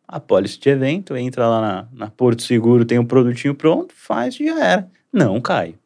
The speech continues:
nós temos o evento, nós temos o risco de engenharia, nós temos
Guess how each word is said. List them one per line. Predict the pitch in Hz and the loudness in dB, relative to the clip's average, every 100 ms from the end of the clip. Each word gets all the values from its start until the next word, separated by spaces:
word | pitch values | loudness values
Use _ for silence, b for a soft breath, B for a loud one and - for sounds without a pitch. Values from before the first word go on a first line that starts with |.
| - | -8
nós | 156 113 | -6 -6
temos | - 85 92 135 240 240 120 _ _ | -4 -6 -4 -8 -10 -12 -14 _ _
o | 117 | 2
evento, | 107 92 87 90 110 165 214 226 b b | 2 2 -2 0 0 0 -2 -4 b b
nós | 101 95 | -8 -8
temos | - 101 98 | -4 -2 -2
o | |
risco | 90 92 - | -2 -6 -6
de | 98 | -12
engenharia, | 95 92 82 82 92 120 151 170 - _ | -6 -4 -4 -6 -6 -6 -6 -8 -14 _
nós | - 95 92 | -8 -6 -6
temos | - 98 95 90 85 80 | -2 -2 0 -4 -6 -14